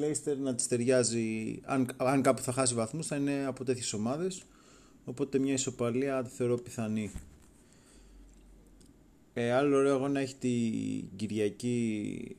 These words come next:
το έξι και μισή ώρα που είναι συνήθως ο καλύτερος αγώνας στην Αγγλία, είναι το Arsenal Liverpool. Ε, μετά από την κακή εμφάνιση απέναντι στον Ολυμπιακό, η Liverpool, παίζει, ε, η Arsenal παίζει εναντίον της Liverpool. Πιστεύω ότι,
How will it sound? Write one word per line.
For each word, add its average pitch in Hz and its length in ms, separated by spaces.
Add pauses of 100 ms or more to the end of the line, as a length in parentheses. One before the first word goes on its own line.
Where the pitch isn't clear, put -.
(120)
το - 80
έξι - 200
και 127 60
μισή 117 220
ώρα 117 80
που 113 80
είναι 117 80
συνήθως 113 220
ο - 40
καλύτερος 107 240
αγώνας 113 180
στην 110 120
Αγγλία, 113 260
είναι 127 120
το 117 200
Arsenal 110 400
Liverpool. 139 440 (1200)
Ε, 120 420
μετά 117 200
από 120 100
την 120 100
κακή 113 240
εμφάνιση 123 340
απέναντι 123 220
στον 127 100
Ολυμπιακό, 110 380
η 113 220
Liverpool, 127 360 (640)
παίζει, 131 280
ε, 131 100
η 110 240
Arsenal 143 400 (760)
παίζει 131 160
εναντίον 127 300
της 110 160
Liverpool. 147 560 (1300)
Πιστεύω 143 420
ότι, 131 880